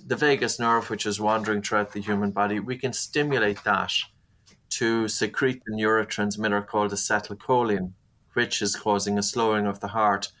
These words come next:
and brings the body back into balance and into relaxation. So with breathing,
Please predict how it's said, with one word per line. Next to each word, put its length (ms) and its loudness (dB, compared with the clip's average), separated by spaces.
and 140 -2
brings 240 0
the 80 -2
body 280 0
back 320 -4
into 220 -4
balance 480 0
and 240 -6
into 300 -6
relaxation. 800 0
So 240 4
with 340 0
breathing, 600 2